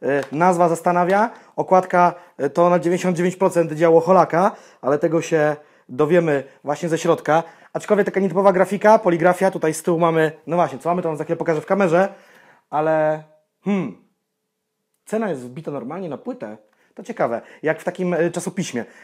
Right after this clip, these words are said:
Dobra, e, w każdym razie, no, trochę to jest w ogóle stylizowane na magazyn Vogue, który ostatnio wszedł do, e, Polski. Czcionka jest podobna, dopiero teraz to zauważyłem. Może to jest jakieś przesłanie? Chodźmy do unboxingu w takim razie. Czas na unboxing Pleców Pomników. To narzędzie nie będzie chyba nam potrzebne,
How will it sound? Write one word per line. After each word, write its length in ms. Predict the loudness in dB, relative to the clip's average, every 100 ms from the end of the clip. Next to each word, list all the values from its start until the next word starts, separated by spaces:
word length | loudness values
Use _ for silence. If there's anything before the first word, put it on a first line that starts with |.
| 2
Dobra, 360 | 4 6 4 4
e, 340 | 4 4 2
w 60 | 2
każdym 240 | 0 4
razie, 180 | 4 2
no, 80 | 0
trochę 200 | -2 0
to 60 |
jest 60 | 4
w 40 |
ogóle 140 | 4 4
stylizowane 420 | 0 0 2 4
na 280 | 6 4 4
magazyn 440 | 2 2 2 0
Vogue, 460 | 4 6 4 2 -8 -20 -20 -8
który 160 | -4
ostatnio 300 | -2 -2 -4
wszedł 240 | -4 -4 2
do, 320 | 2 2 -2 _ _ _ -4
e, 220 | 2 2
Polski. 540 | 2 0 0 -6 -10 -10
Czcionka 380 | -2 0 0
jest 100 | -4
podobna, 280 | -4 -4 -4
dopiero 380 | -6 -8 -2 0
teraz 160 | 0 -2
to 80 |
zauważyłem. 540 | -2 -2 -2 -2 -2 -4 -12 -8
Może 160 | -6
to 40 | -4
jest 120 | -6
jakieś 120 | -6
przesłanie? 500 | -6 -2 -2 -2 -4 -10 _ -4
Chodźmy 260 | -2 0
do 80 | 0
unboxingu 420 | 0 -2 -4 -6
w 40 | -6
takim 240 | -8 -8
razie. 240 | -10 -12 _ _
Czas 160 | 4 6
na 60 |
unboxing 600 | 8 6 6 0 -2 -6 -16 0
Pleców 340 | 2 4 2
Pomników. 580 | 2 0 0 4 4 2 -12 _ _ -14
To 100 | -4
narzędzie 400 | 0 2 2 0
nie 100 | -2
będzie 160 | 0
chyba 120 | 0
nam 100 | 0
potrzebne, 560 | -2 -4 -2 0 0